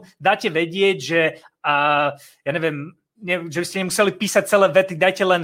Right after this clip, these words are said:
jednotku do, do komentu, že máte Netflix, že máte urobené konto v Netflixe.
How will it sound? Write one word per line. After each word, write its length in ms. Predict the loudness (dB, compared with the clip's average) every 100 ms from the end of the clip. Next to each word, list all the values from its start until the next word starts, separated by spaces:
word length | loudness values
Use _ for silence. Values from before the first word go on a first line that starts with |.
| -6 -4
jednotku 720 | 0 2 2 0 -2 -8 -2
do, 320 | 0 2 2
do 100 | -2 0
komentu, 480 | 0 0 -4 -10
že 160 | -4 -2
máte 640 | 2 2 2 2 2 0 -2
Netflix, 720 | 0 0 -2 -10 -10 -12 -18 _
že 160 | -6 0
máte 240 | 0 0
urobené 480 | -2 -2 0 0 -2
konto 640 | 0 -2 -2 -4 -4 -6 -10
v 80 | -4
Netflixe. 560 | -4 -4 -10 -10 -16